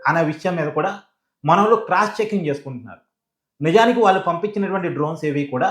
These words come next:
సూసైడ్ డ్రోన్స్ కాదట. అంటే దానివల్ల పెద్ద నష్టం లేదు. అవి, అవేవి కూడా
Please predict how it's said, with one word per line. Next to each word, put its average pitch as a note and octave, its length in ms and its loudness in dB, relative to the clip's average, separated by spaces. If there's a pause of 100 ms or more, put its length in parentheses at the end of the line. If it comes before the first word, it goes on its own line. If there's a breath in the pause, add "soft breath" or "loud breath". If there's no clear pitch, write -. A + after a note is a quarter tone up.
(500)
సూసైడ్ A#3 500 4
డ్రోన్స్ F3+ 300 -2
కాదట. C3+ 340 -2 (680)
అంటే F#3+ 160 0 (420)
దానివల్ల F3 300 4
పెద్ద D#3+ 180 -2
నష్టం D3 420 -4
లేదు. G#2 160 -8 (560)
అవి, D#3 180 4 (180)
అవేవి F3+ 360 2
కూడా F3 240 6